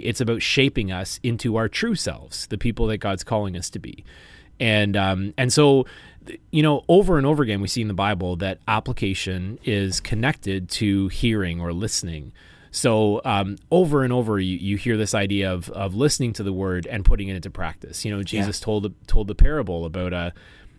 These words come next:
Speaker 1: you know, a man who, uh, built his house on the foundation of a rock, right? And he said the rock, that foundation, was those who listened to the word and put it into practice. So
Speaker 2: Yeah.
Speaker 1: those two things are played over and over again together.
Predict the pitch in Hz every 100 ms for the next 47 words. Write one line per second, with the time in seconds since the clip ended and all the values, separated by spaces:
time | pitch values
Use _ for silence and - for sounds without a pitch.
0 | - 110 104 104 120 120 107 104 101 104
1 | 127 101 95 113 110 107 92 113 104 92
2 | - 107 98 - 107 101 110 - 98 90
3 | 87 107 139 101 - - - 95 110 147
4 | 95 98 107 - 101 92 95 85 127 113
5 | 98 95 - - 104 98 165 - 95 92
6 | 95 95 98 101 113 - 104 101 147 -
7 | 147 139 107 90 87 95 - - 170 139
8 | 123 - 101 92 90 - 123 - - -
9 | - - - - 170 147 - - - 170
10 | 220 - 208 - 175 135 117 104 - 127
11 | - 120 131 120 104 107 120 107 92 92
12 | 85 104 90 117 90 82